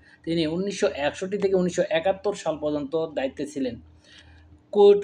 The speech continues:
ওয়াল্ডহেইম, তিনি ছিলেন অস্ট্রিয়ার অধিবাসী। উনিশশো বাহাত্তর থেকে উনিশশো একাশি সাল পর্যন্ত দায়িত্ব পালন করেন। এরপরে ছিলেন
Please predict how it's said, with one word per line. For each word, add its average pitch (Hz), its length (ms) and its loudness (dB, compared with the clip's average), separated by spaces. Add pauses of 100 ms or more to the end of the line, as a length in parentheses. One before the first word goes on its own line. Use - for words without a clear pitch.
(140)
ওয়াল্ডহেইম, 160 560 0 (360)
তিনি 165 260 -2
ছিলেন 170 180 4 (180)
অস্ট্রিয়ার 175 400 4
অধিবাসী। 139 380 -4 (520)
উনিশশো 175 280 0 (120)
বাহাত্তর 170 380 0
থেকে 202 220 0
উনিশশো 185 300 0 (200)
একাশি 208 340 0
সাল 190 180 2
পর্যন্ত 160 260 -2 (140)
দায়িত্ব 147 340 0
পালন 139 200 2
করেন। 120 260 -8 (600)
এরপরে 147 420 2
ছিলেন 185 300 4